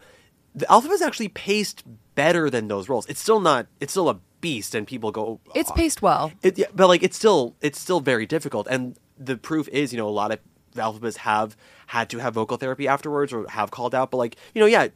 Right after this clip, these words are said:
Speaker 1: Alphaba doesn't open the show immediately. She's not on stage all the time. She has Wizard and I, and then she doesn't have, like, a big, big sing again until Defying Gravity. But she does have, you
Speaker 2: No
Speaker 1: know,
Speaker 2: Good Deed. Like, there's
Speaker 1: yeah,
Speaker 2: a lot
Speaker 1: you
Speaker 2: in
Speaker 1: know,
Speaker 2: there, too.
Speaker 1: yeah, three really big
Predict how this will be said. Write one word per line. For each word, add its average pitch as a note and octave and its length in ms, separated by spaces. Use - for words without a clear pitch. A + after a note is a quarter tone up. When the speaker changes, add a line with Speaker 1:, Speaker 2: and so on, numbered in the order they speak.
Speaker 1:
Alphaba D#3 340
doesn't C#3+ 320
open B2+ 280
the A#2+ 60
show A#2 200
immediately. A2+ 280
She's G#2+ 160
not A#2+ 140
on A#2+ 80
stage A2 260
all A2 180
the G#2+ 60
time. G#2+ 300
She - 160
has D3 280
Wizard B2+ 220
and B2 120
I, A#2 200
and C3 160
then A#2+ 100
she C#3 160
doesn't C3+ 260
have, C#3 140
like, C3 220
a B2+ 80
big, A2+ 380
big G#2+ 220
sing G#2+ 180
again G#2+ 220
until G2+ 300
Defying G2 340
Gravity. A#2+ 540
But E3 100
she G3+ 80
does F3 160
have, C#3 220
you - 80
Speaker 2:
No G#2+ 100
Speaker 1:
know, G2 120
Speaker 2:
Good C#3 180
Deed. A#3 540
Like, D#3 300
there's F3 500
Speaker 1:
yeah, F3 180
Speaker 2:
a - 20
lot D3+ 240
Speaker 1:
you - 60
Speaker 2:
in D3 60
Speaker 1:
know, C3+ 120
Speaker 2:
there, - 260
too. - 100
Speaker 1:
yeah, A#2+ 180
three D#3 580
really B2+ 300
big A2 400